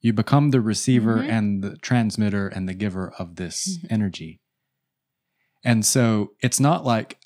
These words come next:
Speaker 1: I'm going to turn on my compassionate self in this moment, or I'm going to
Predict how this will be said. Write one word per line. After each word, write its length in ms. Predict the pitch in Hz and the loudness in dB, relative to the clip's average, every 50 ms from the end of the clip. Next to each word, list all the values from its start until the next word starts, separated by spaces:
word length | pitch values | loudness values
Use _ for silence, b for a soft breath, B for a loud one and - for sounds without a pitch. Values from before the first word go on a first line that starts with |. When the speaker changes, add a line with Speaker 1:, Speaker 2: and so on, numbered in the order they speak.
| _ - | _ -2
Speaker 1:
I'm 200 | 139 131 131 123 | -2 0 0 2
going 300 | 123 127 127 123 120 117 | 2 2 2 2 0 0
to 140 | - - 110 | -2 -4 -6
turn 440 | - - - - - 135 127 120 113 | -6 -8 -8 -2 0 2 2 2 2
on 380 | 107 104 104 104 101 101 101 _ - | 0 0 0 -2 -2 -4 -6 _ -6
my 280 | - 101 101 98 95 92 | -4 -4 -2 -2 -4 -6
compassionate 840 | - - 104 95 - - 117 117 113 - - 104 98 92 - - _ _ _ _ _ _ _ _ _ _ _ _ _ _ _ _ _ - | -6 -6 -6 -4 0 0 0 0 0 -2 -2 -4 -4 -4 -6 -10 _ _ _ _ _ _ _ _ _ _ _ _ _ _ _ _ _ -8
self 460 | - - 120 107 95 90 - - - - | -6 -2 0 0 0 -2 -4 -10 -12 -6
in 120 | 104 98 | -4 -2
this 180 | 95 92 - - | -2 -2 -4 -4
moment, 360 | 95 90 82 80 82 85 - _ _ _ _ _ _ _ _ _ _ _ _ _ _ _ _ _ _ _ _ _ _ - | -6 -6 -6 -8 -10 -12 -14 _ _ _ _ _ _ _ _ _ _ _ _ _ _ _ _ _ _ _ _ _ _ -8
or 120 | - 113 113 | -8 -4 -2
I'm 140 | 117 117 107 | 0 0 2
going 300 | 117 120 120 117 107 98 | 2 2 2 2 0 -2
to 260 | - - 113 101 90 | -2 -2 -2 -2 -2